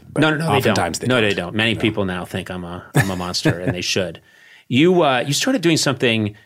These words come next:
Speaker 2: What, um, what year did you start doing this? You started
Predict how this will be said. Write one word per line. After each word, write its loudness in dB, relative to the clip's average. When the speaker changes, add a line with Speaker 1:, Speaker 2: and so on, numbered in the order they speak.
Speaker 2:
What, -2
um, -4
what -2
year 2
did 2
you 0
start 2
doing 4
this? 0
You -4
started 2